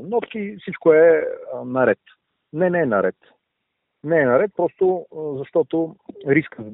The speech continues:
пред българската индустрия е изключително голям. Газовите, м,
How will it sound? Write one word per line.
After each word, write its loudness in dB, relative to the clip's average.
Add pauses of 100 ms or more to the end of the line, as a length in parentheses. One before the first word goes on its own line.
(100)
пред 4
българската 0
индустрия 4
е 2
изключително -6
голям. 2 (600)
Газовите, 0 (440)
м, -14